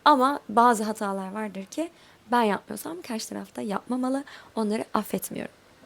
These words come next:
Çok alıngan bir insanım. Çünkü ben hata yapmamak için bu kadar dikkat ediyorken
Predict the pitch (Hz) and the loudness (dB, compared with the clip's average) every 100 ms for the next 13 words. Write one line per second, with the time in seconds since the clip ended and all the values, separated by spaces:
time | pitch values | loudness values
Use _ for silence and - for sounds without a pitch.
0 | - - 247 - 196 190 185 185 185 180 | -4 4 4 4 0 0 -2 -6 -8 -6
1 | 208 233 262 - - - - 320 285 202 | -4 -4 -6 -14 -20 -8 -4 -2 -2 2
2 | 247 285 330 285 277 262 262 262 254 247 | 4 4 0 -2 0 0 0 0 -2 -4
3 | - 254 254 262 233 226 - 254 220 226 | -6 -6 -2 0 0 -4 -6 -6 -2 -2
4 | 269 247 240 | -2 -4 -8